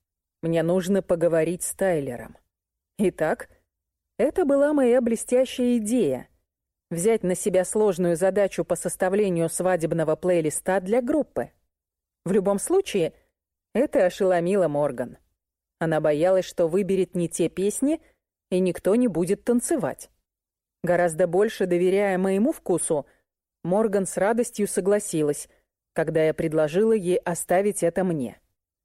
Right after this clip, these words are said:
Я также предложила Тайлеру помочь мне, поскольку он знал больше о собственной семье и о том, какая музыка пришлась бы им по вкусу. Мне не пришлось уговаривать его —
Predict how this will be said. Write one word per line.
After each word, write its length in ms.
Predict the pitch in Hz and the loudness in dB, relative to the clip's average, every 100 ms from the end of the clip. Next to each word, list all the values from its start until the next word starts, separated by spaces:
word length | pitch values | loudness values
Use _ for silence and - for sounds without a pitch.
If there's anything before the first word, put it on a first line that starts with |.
| _ _ _ _ _ - | _ _ _ _ _ -12
Я 200 | 151 156 | -2 -2
также 400 | - 190 196 190 | 2 0 0 -2
предложила 640 | 196 185 170 170 196 196 180 | 0 0 2 2 2 2 2
Тайлеру 500 | 185 190 196 190 175 | 2 2 2 0 0
помочь 460 | 175 175 220 - | -2 0 -2 -2
мне, 300 | 175 156 151 _ _ _ _ - | -4 -4 -6 _ _ _ _ -8
поскольку 500 | 160 - 180 165 175 | -6 0 0 2 0
он 160 | 170 160 | 0 0
знал 300 | 180 185 175 | 0 0 0
больше 400 | 160 190 - 165 | 0 0 0 -2
о 100 | 156 | 0
собственной 560 | 190 175 - 170 170 | -2 -2 -2 -2 -2
семье 480 | 160 170 170 233 269 _ _ _ _ _ _ - | -4 -4 0 0 0 _ _ _ _ _ _ -2
и 80 | 160 | 0
о 120 | 156 | 0
том, 260 | 190 240 | 2 2
какая 380 | 247 190 190 175 | 2 0 2 2
музыка 400 | 180 226 233 233 | 2 0 0 -2
пришлась 500 | 214 185 - 196 220 | -2 -4 0 0 0
бы 140 | 202 208 | -2 -4
им 300 | - 214 196 | -2 -2 0
по 120 | 220 | -4
вкусу. 560 | - - 175 - - - _ _ _ _ _ _ _ _ _ _ 160 | -4 -4 -4 -4 -12 -14 _ _ _ _ _ _ _ _ _ _ -2
Мне 220 | 190 320 | 0 2
не 100 | 349 | 0
пришлось 540 | 359 339 247 202 - | -2 -2 0 0 0
уговаривать 640 | 180 185 160 143 143 - | 0 2 2 0 -2 -4
его — 280 | 156 147 139 | -2 0 -2